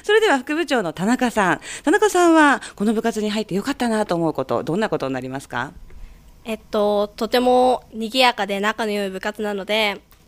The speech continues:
Speaker 2: その、途中から入ったんですけど、もうとても楽しい部活な-、です。
Speaker 1: はい。そして部長さんと一緒に、まあ、部を盛り上げる立場にある副部長さんなんですが、副部長さんとして心がけていること、どんなことになりますか？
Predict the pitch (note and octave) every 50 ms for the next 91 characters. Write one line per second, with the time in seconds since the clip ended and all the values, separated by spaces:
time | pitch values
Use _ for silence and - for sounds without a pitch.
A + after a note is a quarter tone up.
0 | _ _ A3+ G3 F#3 - - _ - A#3+ - A#3+ A#3 - A#3+ C4+ C4+ A#3 A3+ -
1 | G#3+ G3 F#3+ F#3 G3 - - G3+ A3+ B3 A#3 G3+ - - _ _ - G#3 G3+ -
2 | G3+ - G#3+ G#3 G3+ G3 G3 F3+ - - _ _ - - G#3 G3+ G3+ - - F#3+
3 | D#3+ - - _ _ _ _ _ _ _ - G3 - F#3+ - - F#3 E3 - -
4 | _ - F3+ D#3+ - - - - - - - - - - - - - - - -
5 | - - D#3 F3+ G3+ G#3 F3 C#3+ - - - - - - - D3+ - - D#3 C#3+
6 | C3+ B2+ A2+ - - - _ C#3+ C#3+ - E3+ D#3+ - F3+ E3 D#3 - D#3 D3+ -
7 | - A#3+ B3 B3+ C4 B3 A#3 G3+ - - - - - - C3+ C#3+ C#3 E3 D3+ B2
8 | C3 D3+ F3 A3 C#4 D4 A#3 C#4+ B3 G#3 - F#3+ F3+ E3 D3+ D#3+ D3 C#3 C#3 C#3
9 | B2+ B2+ B2+ - - F#3+ E3+ F#3+ F#3+ E3 D3 C#3+ - C3+ B2+ A#2+ A#2 A2+ A#2+ A#2
10 | - A#2+ B2 A2 - - - - - - - - A#3+ G3+ A3+ - G#3 F#3 - D#3
11 | C#3+ - C3+ - - - A#2+ - - - F3+ F#3 G3 G3+ G3 F#3+ F3 - C#3 B2+
12 | B2 - A#2+ - A2+ G#2+ - - D#3+ F3 F3 D#3 D3 C#3 - C3+ B2+ A#2+ A#2 A2+
13 | A2+ A#2 G#2+ - - G#2 A2+ D3